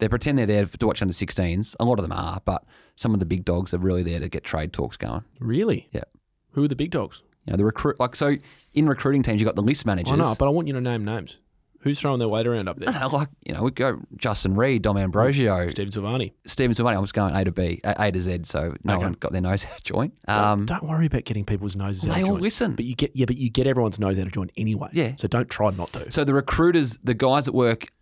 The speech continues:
Speaker 1: under the list managers in the recruiting teams, and then I've pissed off a few more there. Some of them are list managers, and then you've got head of recruiting. The recruiting guys will focus on the sixteens and the, there's a bit of under eighteens footy up there on the weekend.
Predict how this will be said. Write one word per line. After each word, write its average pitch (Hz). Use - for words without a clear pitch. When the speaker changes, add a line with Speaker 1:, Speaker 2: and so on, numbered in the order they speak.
Speaker 1:
under 135
the 113
list 120
managers 92
in 104
the 104
recruiting 101
teams, 90
and -
then 69
I've -
pissed -
off -
a -
few 87
more 90
there. 90
Some 139
of 143
them 131
are 117
list 147
managers, 170
and 151
then 143
you've 127
got 127
head 135
of 123
recruiting. 117
The 104
recruiting 160
guys 143
will 127
focus 123
on 123
the 110
sixteens 113
and 107
the, 95
there's 107
a 107
bit 120
of 92
under 104
eighteens 101
footy 104
up -
there 101
on 98
the 95
weekend. 110